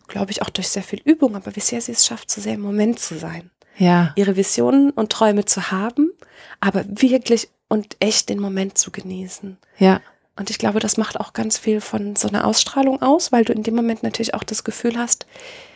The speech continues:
Speaker 1: ich sitze jetzt einem Menschen gegenüber, der für mich da ist. Der
Speaker 2: Ja, ja,
Speaker 1: in
Speaker 2: sie
Speaker 1: dem
Speaker 2: ist,
Speaker 1: Moment ist.
Speaker 2: genau. Sie ist wirklich, sie ist wirklich da, komplett.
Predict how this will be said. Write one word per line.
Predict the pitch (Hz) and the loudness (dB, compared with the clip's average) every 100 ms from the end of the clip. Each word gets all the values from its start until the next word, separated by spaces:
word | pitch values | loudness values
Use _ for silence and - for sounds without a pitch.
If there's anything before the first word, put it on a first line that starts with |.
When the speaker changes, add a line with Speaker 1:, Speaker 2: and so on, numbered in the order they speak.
| _ | _
Speaker 1:
ich | - 202 | -4 0
sitze | 254 247 254 | 2 2 2
jetzt | 247 | 2
einem | 202 196 | 2 4
Menschen | 202 220 247 | 2 2 0
gegenüber, | 233 240 240 226 240 262 _ _ _ - | 0 0 -2 -2 -4 -4 _ _ _ -4
der | 220 | -2
für | - 220 | 0 0
mich | 208 - | 0 0
da | 226 202 | 0 0
ist. | - - - _ _ _ _ _ - | -2 -10 -14 _ _ _ _ _ 4
Der | 214 | 6
Speaker 2:
Ja, | |
ja, | 208 | 8
Speaker 1:
in | |
Speaker 2:
sie | 262 | 6
Speaker 1:
dem | 240 | 6
Speaker 2:
ist, | 214 | 2
Speaker 1:
Moment | 208 202 285 | 2 0 2
ist. | 294 | 4
Speaker 2:
genau. | 165 165 - | 2 -2 -14
Sie | - 240 | -2 0
ist | 226 233 | 0 2
wirklich, | 269 285 285 277 - _ _ _ _ _ _ - | 2 2 0 0 -6 _ _ _ _ _ _ -6
sie | |
ist | - - | -4 0
wirklich | 233 302 302 277 - | 2 2 0 -4 2
da, | 254 170 165 - | 4 4 -2 -10
komplett. | 233 226 - 190 - | -8 -6 -2 -2 -4